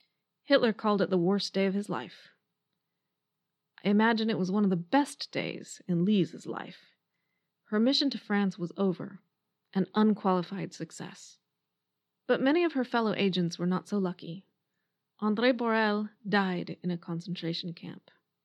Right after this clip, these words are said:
Yvonne Roudelat survived concentration camp to see it liberated by the British Army. A few days later, she died of typhus. For those who lived, the purpose that had filled their lives was not so easy to replace. Lise said,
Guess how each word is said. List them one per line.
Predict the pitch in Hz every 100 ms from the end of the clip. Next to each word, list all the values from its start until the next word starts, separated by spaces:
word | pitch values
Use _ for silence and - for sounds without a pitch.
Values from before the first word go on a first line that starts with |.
| _ _ _ _ _
Yvonne | - 226 226
Roudelat | 196 247 254 254 247 262
survived | - 208 208 226 226
concentration | - 196 165 170 180 - 180
camp | 190 185 170
to | -
see | 190 190
it | -
liberated | 202 190 185 180 180
by | 175 196
the | 190
British | 185 185 190
Army. | 208 202 175 185 _ _ _ _ _ _ _ _
A | 190
few | 208 214
days | 208 196
later, | 208 214 226 233 _ _ _ _
she | - 208
died | 185 175
of | 175
typhus. | - - - - - - _ _ _ _ _ _ _ _ _ _ _ _ _ _ _
For | -
those | 269 370 403
who | 370
lived, | 262 269 175 - -
the | -
purpose | 208 285 302 320
that | - 240
had | 226
filled | 202 262 240
their | 220
lives | 202 190 190 180
was | 180
not | 196 190
so | - 214
easy | 214 196
to | 196 190
replace. | 185 220 185 - - - _ _ _ _ _ _
Lise | - 214 262 269
said, | - - 208 180 180